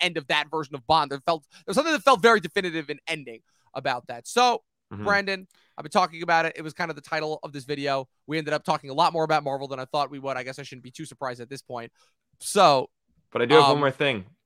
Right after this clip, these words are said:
Speaker 1: yes.
Speaker 2: You know how you're talking about things that release on your birthday? I was
Speaker 1: Yes.
Speaker 2: just curious, what were some movies directly released on my birthday, July thirteenth?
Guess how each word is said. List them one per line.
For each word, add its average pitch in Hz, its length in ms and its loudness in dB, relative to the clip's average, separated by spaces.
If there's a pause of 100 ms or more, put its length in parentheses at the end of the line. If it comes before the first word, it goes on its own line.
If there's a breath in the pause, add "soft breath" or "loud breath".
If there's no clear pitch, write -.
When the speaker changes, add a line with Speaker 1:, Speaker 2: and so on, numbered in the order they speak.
(120)
Speaker 1:
yes. 123 260 -4
Speaker 2:
You 120 80 -4
know 127 80 0
how 127 60 2
you're 127 80 2
talking 127 220 0
about 120 180 0
things 117 180 -4
that 110 80 -8
release 117 240 0
on 110 80 -4
your 101 80 -2
birthday? 135 540 0 (280 loud breath)
I 143 120 4
was 135 60 6
Speaker 1:
Yes. 131 80 0
Speaker 2:
just 156 140 -6
curious, 139 520 0 (240 soft breath)
what 120 280 4
were 135 120 4
some 127 200 -6
movies 113 360 -4
directly 123 500 -2
released 113 480 -4 (100)
on 120 240 0
my 123 140 0
birthday, 110 400 -2
July 104 300 -2
thirteenth? 104 600 -10